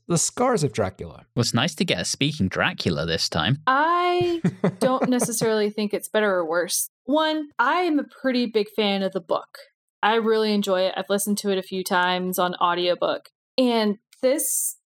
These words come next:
Speaker 3: movie toed the line of trying to follow the book, but making really weird choices as to why it didn't follow the book, and it drove me nuts.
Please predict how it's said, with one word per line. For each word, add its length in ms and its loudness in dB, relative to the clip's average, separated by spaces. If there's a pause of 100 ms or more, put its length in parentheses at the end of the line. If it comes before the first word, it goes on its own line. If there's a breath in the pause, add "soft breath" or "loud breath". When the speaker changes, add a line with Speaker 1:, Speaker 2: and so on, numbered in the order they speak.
(140)
Speaker 3:
movie 640 0 (200)
toed 280 0
the 60 4
line 680 0
of 180 -4
trying 460 0
to 140 -2
follow 480 2
the 100 0
book, 300 0 (420)
but 160 2
making 380 2
really 280 2
weird 300 0
choices 640 0
as 200 -2
to 120 -2
why 240 0
it 180 -4
didn't 280 -2
follow 400 2
the 60 0
book, 280 0 (140)
and 120 2
it 100 -2 (120)
drove 260 2
me 140 2
nuts. 540 -4